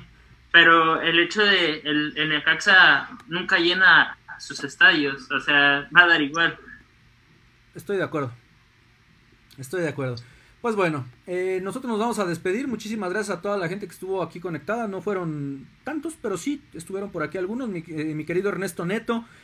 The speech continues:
Speaker 2: Leticia Arrioja y Carlos Bautista estuvieron por acá. Y pues, eh, por acá, ¿quién nos acompañó? Bueno, toda la gente que le dio R T allá a R D N Deportes guion bajo a través de Twitter, también transmitiendo vía Periscope. Y bueno, muchísimas gracias.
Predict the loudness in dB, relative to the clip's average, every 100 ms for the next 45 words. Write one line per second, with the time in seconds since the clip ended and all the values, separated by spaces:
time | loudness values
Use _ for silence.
0 | -8 -6 -4 -4 -2 -2 -2 0 0 0
1 | -4 -4 -4 -2 -2 -4 -6 -8 -8 -6
2 | -6 -6 -6 -6 -6 -6 -8 -10 -10 -10
3 | -8 -6 -6 -10 -16 -16 -12 -12 -12 -12
4 | -12 -12 -10 -10 -10 -12 -12 -12 -8 -8
5 | -8 -12 _ _ _ _ _ -10 -8 -2
6 | 0 0 -2 -6 -4 -2 0 -2 -4 -16
7 | -20 _ -4 -2 -2 -2 -2 -2 -2 -2
8 | -4 -6 -6 -2 -2 -2 -2 -4 -4 -6
9 | -6 -6 -6 -4 -2 0 0 -2 -8 -8
10 | -8 -6 -4 -4 -4 -4 -6 -4 -4 -4
11 | -8 -8 -8 -10 -8 -8 -6 -6 -4 -4
12 | -2 -2 -4 -4 -6 -6 -8 -6 -6 -8
13 | -10 -10 -8 -6 -6 -4 -6